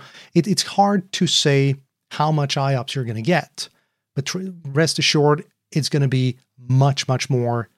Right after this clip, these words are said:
than, um, sixteen forty. And if we keep piling on the number of, of C P Us, so f-,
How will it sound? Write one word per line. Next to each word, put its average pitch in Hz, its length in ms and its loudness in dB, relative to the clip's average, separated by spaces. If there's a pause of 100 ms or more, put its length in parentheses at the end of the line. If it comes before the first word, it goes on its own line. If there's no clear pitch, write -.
(220)
than, 113 540 -6 (540)
um, 110 440 -8 (440)
sixteen 139 300 -2
forty. 214 340 2 (760)
And 240 80 4
if 196 80 0
we 220 60 4
keep - 240 0
piling 214 300 4
on 190 260 4
the 160 60 2
number 156 360 2
of, 147 120 -2
of 135 180 -2
C 151 160 0
P 190 220 4
Us, 143 160 -2
so - 280 2
f-, - 280 -4